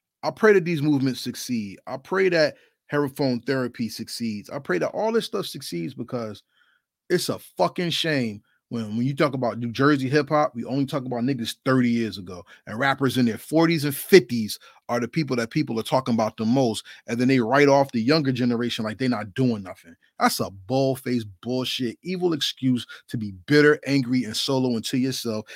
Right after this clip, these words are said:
and not give reference and key to people like, like I said, the new generation that's out. I think we should respect all generations of New Jersey hip hop and give everybody their shine.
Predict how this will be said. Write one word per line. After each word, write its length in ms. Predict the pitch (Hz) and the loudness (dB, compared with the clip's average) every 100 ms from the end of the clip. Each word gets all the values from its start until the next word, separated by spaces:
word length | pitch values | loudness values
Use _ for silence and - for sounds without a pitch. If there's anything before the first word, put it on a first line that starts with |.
| - | -8
and 120 | 113 | 0
not 240 | 120 127 127 | 0 0 0
give 220 | 139 123 98 _ - | 2 2 -2 _ -4
reference 460 | 135 135 135 120 113 | 0 0 -2 -4 -6
and 100 | 104 | -6
key 220 | 160 139 | -4 -2
to 120 | 127 | -4
people 340 | 123 139 127 | -4 -4 -4
like, 320 | 117 110 107 - _ _ _ _ _ _ _ _ 113 | -4 -6 -8 -18 _ _ _ _ _ _ _ _ -10
like 120 | 131 143 | -4 -2
I 60 | |
said, 160 | 143 135 | 0 2
the 60 | |
new 140 | 165 160 | 4 4
generation 460 | 135 131 127 117 | 4 4 2 0
that's 180 | 113 110 | -4 -4
out. 220 | 107 90 - _ - _ _ _ _ _ _ _ _ _ _ _ _ _ | -6 -8 -16 _ -20 _ _ _ _ _ _ _ _ _ _ _ _ _
I 120 | 170 233 | 4 4
think 220 | 214 180 | 4 2
we 80 | 170 | 0
should 160 | 147 | 0
respect 400 | 131 - 147 131 143 | -2 -2 0 0 2
all 200 | 156 139 | 4 4
generations 520 | 131 117 117 113 101 | 2 0 -2 -4 -4
of 60 | |
New 120 | 110 107 | -4 -2
Jersey 340 | 110 104 104 | -4 -4 -6
hip 160 | 110 110 | -8 -6
hop 120 | 101 | -6
and 100 | 110 | -4
give 120 | 110 | -6
everybody 420 | 120 123 107 101 | -2 -2 -2 -6
their 120 | 95 95 | -8 -10
shine. 340 | 104 92 | -10 -10